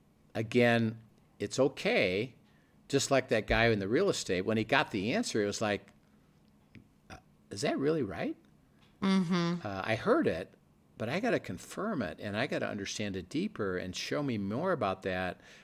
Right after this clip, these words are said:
Speaker 1: I'm hearing you 'cause I have a heart to hear, but I'm, I'm, I'm still struggling with the answer." He said, "That's okay."
Speaker 2: Mm-hmm.
Speaker 1: If he would have said, "I'm gonna ask God, but I don't really expect him to answer me,"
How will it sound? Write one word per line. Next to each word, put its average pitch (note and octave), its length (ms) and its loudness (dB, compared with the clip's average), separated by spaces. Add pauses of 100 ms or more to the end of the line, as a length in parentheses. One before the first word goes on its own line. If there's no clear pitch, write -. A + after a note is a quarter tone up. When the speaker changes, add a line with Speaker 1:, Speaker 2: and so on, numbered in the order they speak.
Speaker 1:
I'm A#2 140 4
hearing G3 380 8
you F#2 200 -2
'cause G#2+ 160 -4
I G#2+ 40 2
have G#2+ 120 0
a F2 40 -8
heart E3+ 240 0
to G2 80 -2
hear, E2+ 320 -10 (1080)
but - 100 -2
I'm, A#2 240 2
I'm, A2 340 2
I'm A2 140 -4
still - 340 0
struggling C3+ 580 0
with G#2 160 -2
the F#2+ 240 -4
answer." - 260 -8
He G#2 100 -4
said, A#2+ 220 4
"That's - 260 2
okay." G3 320 4
Speaker 2:
Mm-hmm. F3 300 2 (460)
Speaker 1:
If B2 160 2
he G#3+ 120 6
would C#4 140 8
have B2+ 80 4
said, A#2 480 4 (720)
"I'm B2 100 4
gonna E3+ 160 8
ask C#3 380 6
God, G#2+ 500 4
but A#2 140 4
I A#2 80 8
don't C#3 260 4
really B2+ 260 6
expect - 480 -2
him A2 160 0
to G2 100 -2
answer A2+ 340 -4
me," C3+ 240 -4